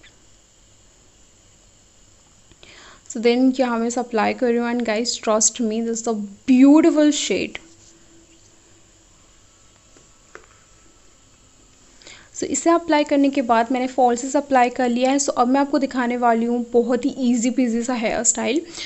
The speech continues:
So आपको क्या करना है, अपनी पूरी hair को comb करना है पहले, tangle free करना है। Then आपको अपनी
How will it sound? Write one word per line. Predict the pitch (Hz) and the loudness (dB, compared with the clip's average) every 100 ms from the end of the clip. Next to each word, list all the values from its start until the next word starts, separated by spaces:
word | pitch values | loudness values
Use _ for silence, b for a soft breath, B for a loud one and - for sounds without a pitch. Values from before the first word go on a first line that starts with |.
| B | B
So | - | -2
आपको | 294 294 - | 0 0 -4
क्या | 339 349 | 0 2
करना | 320 262 277 | 2 2 0
है, | |
अपनी | 269 - | -2 -2
पूरी | 277 - 269 277 311 | -4 0 0 0 -2
hair | 254 233 226 | 0 0 0
को | 233 - 226 254 | -2 2 2 2
comb | 240 226 226 233 | 0 0 0 0
करना | 240 233 226 | 0 0 -2
है | 240 | -6
पहले, | 233 226 208 277 - - _ _ _ _ _ _ | -4 -4 -2 -2 -6 -12 _ _ _ _ _ _
tangle | 240 226 233 247 | 2 4 2 2
free | - 240 | 0 -4
करना | 240 233 214 | 0 0 0
है। | 226 277 | -2 0
Then | 320 - 247 269 | 0 2 2 4
आपको | 277 277 - 247 | 2 0 -2 0
अपनी | 277 277 - 233 240 262 | 2 0 -2 -2 0 0